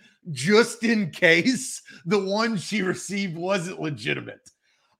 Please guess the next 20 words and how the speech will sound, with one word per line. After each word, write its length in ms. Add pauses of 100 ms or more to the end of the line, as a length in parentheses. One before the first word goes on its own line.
I, 540
that 300
would 260
blow 360
my 260
mind. 460
I 160
would 220
tell 160
that 160
reporter 560
to 100
go 500
shove 440
it 60
up 180
there, 180
you 220
know 240
what, 420